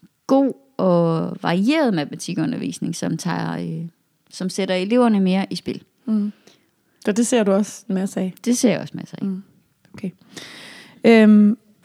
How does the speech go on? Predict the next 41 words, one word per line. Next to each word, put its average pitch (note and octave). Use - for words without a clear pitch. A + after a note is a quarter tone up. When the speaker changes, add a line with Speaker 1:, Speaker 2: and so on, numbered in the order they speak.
Speaker 2:
nu C4
i B3
det B3
her, C#4
den C4
her A3
udgave G3
af G3
Stemmer A3+
fra -
skolen, A#3
så A3+
undersøger, A3+
har G#3
vi G#3
jo G#3
blandt A3+
andet C4+
talt G3+
med, F#3
med G3+
Dorte G3
Moskær G3
Larsen F#3+
om, G3
øh, F#3+
det G3+
her G#3
projekt G3
Speaker 1:
Mm. G3+
Speaker 2:
Kvalitet A#3
i C4+
Matematikundervisning, B3+
og G3+
der A3+
bruger C4
de A3+
begrebet G#3+
undersøgende G#3+
tilgang. E3
Speaker 1:
Ja. -